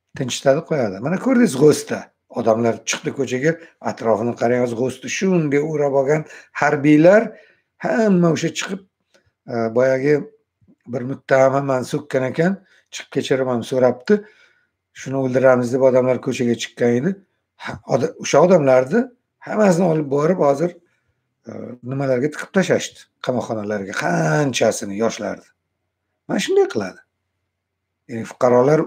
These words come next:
urushiga zamin yo'q O'zbekistonda. John Boy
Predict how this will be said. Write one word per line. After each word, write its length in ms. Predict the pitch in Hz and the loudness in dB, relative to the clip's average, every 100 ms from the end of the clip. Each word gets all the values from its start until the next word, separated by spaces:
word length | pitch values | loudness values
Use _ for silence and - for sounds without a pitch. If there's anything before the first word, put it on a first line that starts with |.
| 214 | 2
urushiga 520 | 165 143 139 131 202 226 - _ - 123 | 2 0 -2 2 4 4 -2 _ -8 0
zamin 320 | 120 127 127 120 | 0 0 -2 -2
yo'q 160 | 98 - - _ | -4 -8 -18 _
O'zbekistonda. 720 | 120 98 95 - 104 95 92 - _ _ _ _ _ _ _ _ _ _ _ _ _ _ _ _ _ _ _ _ _ _ _ - | -12 -10 -10 -12 -12 -12 -14 -18 _ _ _ _ _ _ _ _ _ _ _ _ _ _ _ _ _ _ _ _ _ _ _ -12
John 400 | 117 160 185 185 | 0 4 6 6
Boy 240 | 180 185 | 8 8